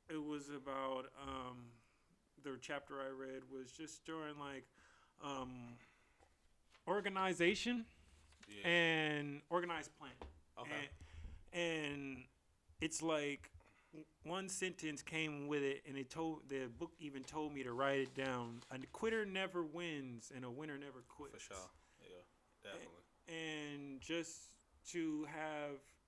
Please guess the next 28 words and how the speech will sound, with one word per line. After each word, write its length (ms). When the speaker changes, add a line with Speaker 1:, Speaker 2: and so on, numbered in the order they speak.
Speaker 1:
if 180
your 100
plan 440
doesn't 420
work, 300
then 100
Speaker 2:
Mm-hmm. 60
Speaker 1:
make 180
a 40
new 240
plan. 300
Speaker 2:
That 200
part. 220
Speaker 1:
And 1040
you 120
have 380
to 100
work 340
with 80
other 180
people 440
Speaker 2:
Yeah. 580
Speaker 1:
and 120
be 140
in 80
harmony 440
with 200
those 280